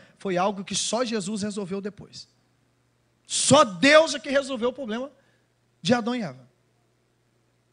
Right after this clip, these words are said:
Mas só de quem está conversando com você, a pessoa já mostra quem é ela. <laughs> "Ah, mas eu vou insistir porque,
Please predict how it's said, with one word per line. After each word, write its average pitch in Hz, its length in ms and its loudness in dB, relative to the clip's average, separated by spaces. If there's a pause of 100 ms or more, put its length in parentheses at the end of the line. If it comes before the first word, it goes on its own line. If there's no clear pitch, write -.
(2000)
Mas - 420 -4 (240)
só - 460 0
de 302 160 -6
quem 370 440 -4
está 277 260 -4
conversando 196 640 -4
com 180 120 -10
você, 175 300 -6
a 254 80 -6
pessoa 262 340 -8
já 262 160 -6
mostra 240 440 -6
quem 294 280 -14
é 302 120 -8
ela. 294 340 -10 (420)
<laughs> - 200 -18 (1800)
"Ah, 254 80 -12
mas 233 220 -4
eu 233 80 0
vou 233 160 -4
insistir 247 520 -10
porque, 233 360 -10